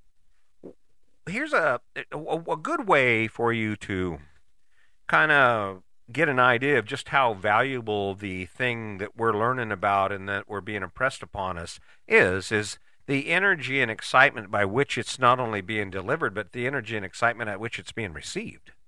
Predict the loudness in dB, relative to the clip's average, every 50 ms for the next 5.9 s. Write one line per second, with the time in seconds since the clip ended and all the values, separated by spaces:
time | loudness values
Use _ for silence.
0 | -20 -20 -20 -20 -20 -20 -20 _ -20 -20 -20 -20 -20 -20 -20 _ -20 -20 -10 -4
1 | -2 0 0 0 -2 -4 -4 -2 -2 0 0 0 0 -2 -2 -4 -4 0 0 0
2 | 0 0 -2 -2 0 0 -2 -2 0 -4 -2 -2 -4 -4 -2 -2 -2 -2 -2 -2
3 | -2 0 -2 -2 -4 -4 -2 2 2 2 2 0 -4 -10 -16 -10 -10 -10 -10 -8
4 | -8 -6 -4 -4 -6 -6 -8 -10 -8 -6 -6 -6 -6 -6 -10 -10 -8 -8 -12 -12
5 | -10 -10 -8 -6 -6 -6 -6 -6 -8 -8 -10 -14 -14 -16 -18 -18 -20